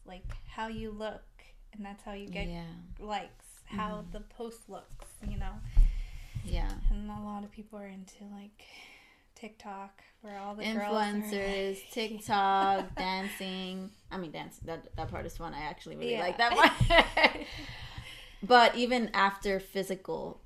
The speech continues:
Speaker 2: the whole, like you said, "Oh, they're traveling all over the place. They're, they have their own business now, and look where these people are going, and look where I'm going, and, oh, I'm not enough." And then that whole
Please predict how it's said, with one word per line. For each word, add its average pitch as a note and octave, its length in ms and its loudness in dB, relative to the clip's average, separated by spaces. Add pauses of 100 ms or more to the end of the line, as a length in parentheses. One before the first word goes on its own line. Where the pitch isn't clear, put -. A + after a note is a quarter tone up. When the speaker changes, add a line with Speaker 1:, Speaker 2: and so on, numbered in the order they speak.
(120)
Speaker 2:
the G3 140 0
whole, F#3+ 360 4
like F3+ 240 0
you F3+ 60 -6
said, F3 500 2 (460)
"Oh, F3+ 320 4 (320)
they're A#3 180 8
traveling A#3+ 600 6
all A#3+ 180 4
over A#3 140 0
the A3 80 -2
place. F#3+ 340 -6
They're, G#3 480 -2
they G#3+ 200 -6
have B3+ 200 -2
their B3+ 140 2
own A3+ 160 -4
business A3+ 500 0
now, F#3+ 300 -2
and F3+ 180 -4
look G#3 180 -4
where A3 160 -2
these A3 300 -6
people F#3+ 380 -2
are F3+ 120 0
going, F3+ 520 -6
and F3 100 -6
look G3+ 180 -6
where G#3+ 120 -2
I'm G#3 260 0
going, F3 480 -4
and, E3+ 160 -6
oh, F3+ 60 -4
I'm F3+ 240 -2
not F3+ 180 -4
enough." F3+ 340 -6
And E3+ 160 -8
then E3 180 -8
that D#3+ 200 -4
whole F3 380 -8